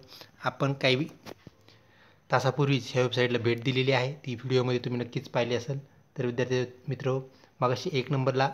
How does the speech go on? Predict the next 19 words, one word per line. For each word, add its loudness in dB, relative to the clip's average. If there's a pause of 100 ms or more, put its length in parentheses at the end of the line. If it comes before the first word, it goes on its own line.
महा 2
एलएलबी -2 (280)
हा 0
निकाल 2
लागलेला 2
होता. -2 (420)
आता 0
विद्यार्थी -2
मित्रो, -2
एक -4
नंबरचा -2
निकाल -2 (140)
बदललेला 0
आहे 0 (420)
आणि -2
तो -2 (300)
महा 0
बीपीएड -2
सीईटी -4